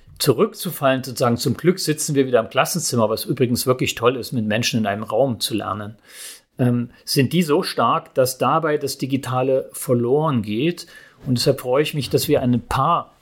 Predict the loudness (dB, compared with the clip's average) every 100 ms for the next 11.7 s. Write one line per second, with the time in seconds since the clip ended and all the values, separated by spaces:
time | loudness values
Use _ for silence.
0 | 0 0 0 2 2 2 -2 -2 0 0
1 | 2 0 0 -2 2 2 2 -2 -2 -4
2 | -4 0 2 2 0 -2 -2 -2 -2 0
3 | 2 2 2 0 0 2 2 0 -2 2
4 | 0 0 0 0 2 0 0 -4 -4 -4
5 | -4 -6 -14 -16 -18 -4 0 0 0 -6
6 | -4 -2 -2 -4 -4 -4 0 -2 -2 -2
7 | 0 2 0 0 0 2 0 -4 -6 -6
8 | -2 0 2 2 -2 0 0 2 0 -2
9 | -2 -4 -2 0 2 2 0 0 -2 -2
10 | 0 2 0 0 0 0 -4 -6 -6 -2
11 | -2 0 0 0 0 -4